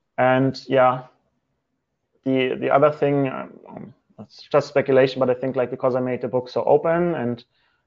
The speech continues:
for free, so, uh, so they, they, you can always visit the webpage, and,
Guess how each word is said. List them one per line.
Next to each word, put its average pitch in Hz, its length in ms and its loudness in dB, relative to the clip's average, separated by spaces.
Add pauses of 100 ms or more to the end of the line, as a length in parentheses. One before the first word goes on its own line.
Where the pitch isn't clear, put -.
for 135 140 2
free, 156 420 4 (460)
so, - 560 -10
uh, - 120 -20
so - 220 -12
they, 120 160 -4
they, 117 100 -2
you - 260 -4 (120)
can 123 220 -6
always 127 300 4
visit 127 260 2
the 120 60 0
webpage, 139 640 2
and, 117 200 -6